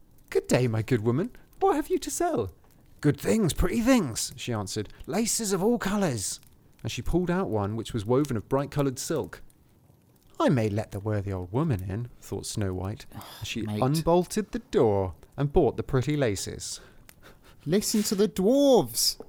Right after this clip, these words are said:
Speaker 1: "Ah, child," said the old woman, "what a fright you look. Come, I'll lace you properly for once." Snow White had no suspicion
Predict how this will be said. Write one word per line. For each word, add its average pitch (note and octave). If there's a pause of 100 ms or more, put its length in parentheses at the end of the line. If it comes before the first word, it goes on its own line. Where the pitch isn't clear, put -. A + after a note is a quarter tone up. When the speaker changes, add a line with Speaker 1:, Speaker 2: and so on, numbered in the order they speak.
Speaker 1:
"Ah, F#2 (680)
child," C3+ (100)
said -
the G#2+
old G2+
woman, F#2+ (380)
"what -
a -
fright -
you A#2+
look. G2 (300)
Come, A#2
I'll G#2
lace D#3
you E3+
properly -
for -
once." - (840)
Snow D3+
White G#2+
had G#2
no A2+
suspicion A2